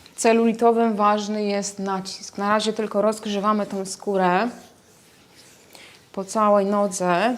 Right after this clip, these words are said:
tutaj do kolana. Masujemy. To będzie też dla was, dziewczyny, świetny trening na rzeźbę ramion. Naprawdę będziecie czuły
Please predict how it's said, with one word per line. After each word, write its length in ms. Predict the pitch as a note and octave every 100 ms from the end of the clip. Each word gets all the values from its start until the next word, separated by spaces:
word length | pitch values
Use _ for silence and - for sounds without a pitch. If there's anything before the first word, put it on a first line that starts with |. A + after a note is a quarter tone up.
| -
tutaj 360 | F#3 F#3+ F#3+ -
do 140 | F#3+ G3
kolana. 760 | G3+ G3 G3 F#3+ F3+ F#3 B3 A#3+ - - - - - - - _ - - -
Masujemy. 1040 | G3+ G3+ - G#3 F#3+ F#3 F3+ F3 F3+ A#3+ B3+ - - - _ _ - - - - _ _ _ _ _ - - _ _ _ - - - - - - - - - _
To 100 | -
będzie 220 | G#3+ G#3
też 220 | A3 A3 G#3
dla 280 | G#3+ G#3
was, 180 | G#3+ A3
dziewczyny, 440 | G3+ G#3 A3+ A3+ A3
świetny 480 | - A#3 A3+ A#3
trening 520 | A3 A3+ G#3 G#3+ G#3 G3+
na 360 | G3+ G3 G3 - - _
rzeźbę 600 | G3 F#3 G#3+ G#3 G3+ G3
ramion. 360 | G3 F#3+ E3 D#3
Naprawdę 840 | F3 E3 G3 G3+ F#3 G3 G3 G3 G#3 -
będziecie 500 | G3+ F#3+ G#3 G#3 G3
czuły 380 | G3+ G3 G3+